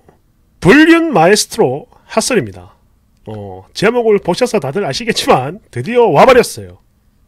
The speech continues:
진짜 왔습니다. 야, 불륜녀 중에 한 분이 저를 고소하겠다고 하는데요. 아우, 씨, 무서워. 너무 무서워서 알이 부들부들 떨려요.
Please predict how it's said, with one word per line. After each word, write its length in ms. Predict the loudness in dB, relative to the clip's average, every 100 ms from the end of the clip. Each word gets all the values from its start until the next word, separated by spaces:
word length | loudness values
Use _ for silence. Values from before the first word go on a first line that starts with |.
| _
진짜 240 | -6 0
왔습니다. 540 | 0 0 -4 -6 -14 -20 _ -16
야, 500 | -16 -18 -20 -20 -20 -18 -14 -12 -12 -12 -14 -14 -18 -20 -20 -20 _ _ _ _ -6
불륜녀 760 | -2 0 0 0 2 2 2
중에 220 | 2 -2 -2
한 200 | -4 -6
분이 360 | -8 -10 -14 -14
저를 240 | -12 -12
고소하겠다고 800 | -14 -14 -8 -6 -6 -8 -8 -8
하는데요. 580 | -8 -12 -14 -18 -20 -18
아우, 500 | -14 -12 -12 -14 -18
씨, 300 | -20 -20 -20 -20
무서워. 680 | -16 -10 -10 -10 -14 -20 -20 _
너무 240 | -10 -6 -6
무서워서 680 | -6 -6 -8 -8 -12 -14 -12
알이 240 | -8 -8 -8
부들부들 440 | -6 -6 -6 -8
떨려요. 540 | -8 -8 -8 -10 -12